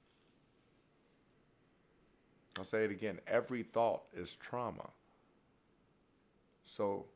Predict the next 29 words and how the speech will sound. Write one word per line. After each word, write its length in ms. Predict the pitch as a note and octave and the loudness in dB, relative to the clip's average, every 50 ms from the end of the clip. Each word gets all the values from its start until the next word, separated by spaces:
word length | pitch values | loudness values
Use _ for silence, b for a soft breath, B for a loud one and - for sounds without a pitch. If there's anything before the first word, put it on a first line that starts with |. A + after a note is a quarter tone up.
| _ _ _ _ _ _ _ _ _ _ _ _ _ _ _ _ - | _ _ _ _ _ _ _ _ _ _ _ _ _ _ _ _ -10
when 460 | - G#2+ G2 F#2 G2 G#2+ G#2 G#2 G2+ | -8 -6 -4 -2 0 0 2 2 4
we're 300 | G2+ G#2 G#2 G2+ G2+ G2 | 6 6 8 8 8 6
looking 280 | A2 A2+ A2+ A2 G#2+ | 6 4 4 2 -2
for 200 | F#2 - - G#2 | -2 2 6 8
all 120 | G#2 G2+ G2 | 8 8 8
this 200 | F2 F2+ D#2 - | 6 2 -2 -2
goodness 440 | - G2 F#2 F2 - F2 D#2+ - - | 0 0 0 0 -2 -6 -6 -6 -8
in 100 | E2 E2 | -6 -6
the 80 | D2+ | -6
world, 360 | A1+ - - - - - - - - - _ _ _ _ _ _ _ _ _ _ _ _ _ _ _ _ _ _ _ _ _ _ _ | -8 -8 -8 -8 -8 -8 -10 -12 -18 -20 _ _ _ _ _ _ _ _ _ _ _ _ _ _ _ _ _ _ _ _ _ _ _
and 80 | F2 F2+ | -4 -2
we're 80 | F2+ F#2 | -2 2
looking 340 | F#2+ G2 F#2+ - F#2+ F2+ E2+ | 2 2 0 0 -2 -4 -4
to 100 | - F2+ | -4 -4
be 200 | E2 F2+ F2 E2+ | -2 0 0 0
in 140 | E2 D#2+ D#2 | 0 -2 -4
this 220 | D#2 D2 - - | -4 -6 -6 -8
moment, 400 | E2 D#2 D2 C#2+ C#2 - - - - _ _ _ _ _ _ _ _ _ _ _ _ _ _ _ _ _ _ _ _ _ - | -8 -8 -8 -8 -8 -10 -12 -14 -18 _ _ _ _ _ _ _ _ _ _ _ _ _ _ _ _ _ _ _ _ _ -6
we're 120 | F2 F2 | -2 -2
looking 220 | F2+ F2+ - F#2 E2+ | -2 -2 -2 -4 -4
for 160 | - F2+ E2+ | -2 -2 0
life 360 | E2 E2 E2 D#2+ D#2+ - - | 0 0 0 -2 -4 -6 -8
and 120 | D#2+ D#2+ | -6 -4
life 200 | D#2+ D#2+ D#2 D2 - | -4 -4 -4 -6 -8
more 160 | D#2+ D#2+ D#2 | -8 -8 -8
abundantly, 640 | D#2 E2+ - D#2+ D2 C#2+ - - - - - - - - - _ _ _ _ _ _ - _ _ _ _ _ _ _ b b b b b b b b b b b b b b b b b b b b b b b b b b b b b b b b - _ _ _ _ _ - | -8 -6 -6 -6 -6 -6 -6 -10 -12 -12 -14 -14 -14 -16 -18 _ _ _ _ _ _ -20 _ _ _ _ _ _ _ b b b b b b b b b b b b b b b b b b b b b b b b b b b b b b b b -20 _ _ _ _ _ -4
we 100 | G2+ F#2 | -2 -2
start 360 | - - G#2 G2 F#2+ - - | 2 4 4 4 2 0 -4
thinking. 340 | G2+ F2+ E2+ - - - | -6 -6 -6 -8 -14 -18